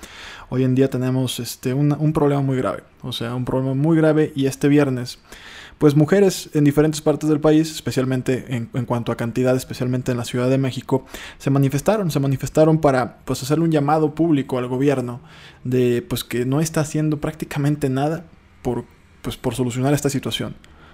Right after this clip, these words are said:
Estamos hablando de mujeres violadas cada cuatro minutos, estamos hablando de decenas de mujeres muertas todos los días.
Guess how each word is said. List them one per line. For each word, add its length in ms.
Estamos 360
hablando 240
de 40
mujeres 360
violadas 360
cada 200
cuatro 200
minutos, 380
estamos 300
hablando 280
de 200
decenas 420
de 60
mujeres 340
muertas 320
todos 180
los 160
días. 360